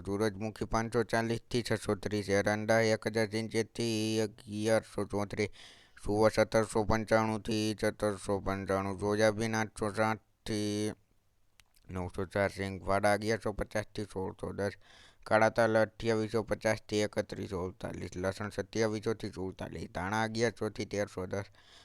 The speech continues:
મરચાં ચૂકા પંદરસો થી આડત્રીસો, ધાણી અગિયારસો એંસી થી તેરસો એંસી, વરિયાળી તેરસો પચાસ થી ચૌદસો ત્યાંસી,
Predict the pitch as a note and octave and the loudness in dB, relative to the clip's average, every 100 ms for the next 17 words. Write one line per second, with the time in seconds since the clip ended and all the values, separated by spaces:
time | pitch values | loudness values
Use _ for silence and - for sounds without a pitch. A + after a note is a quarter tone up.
0 | - - A2 G#2+ A2+ G#2+ G#2+ G#2+ G#2+ A2 | -20 -4 -2 2 2 2 0 0 0 0
1 | G#2+ G#2+ G#2 A2 F#2+ F#2+ G2 G2 F#2+ G2+ | 0 2 0 2 2 2 0 -2 -2 -2
2 | F2+ F2+ G2 A2+ A2 G#2+ A2 A2+ - - | -2 -2 -2 -2 -2 -2 -2 -4 -8 -12
3 | G2 G2+ G#2+ - G#2+ A2 G#2 G#2+ G#2+ G#2 | -6 0 0 0 -2 -2 -4 -6 -6 -6
4 | F2+ G2+ - - G2 G2 - F#2+ G2 G2+ | -2 -2 -2 -8 -6 -6 -6 -2 -2 2
5 | G#2+ G#2+ A2 G#2 G#2+ G#2+ G#2+ A2 G2+ G#2+ | 2 2 0 -2 -2 -4 -2 -2 -2 -4
6 | A2 A2 - G2 G2+ G2 - F#2+ - G2+ | -4 -4 -4 -4 -2 -4 -8 -12 -10 -10
7 | - G2 | -8 -8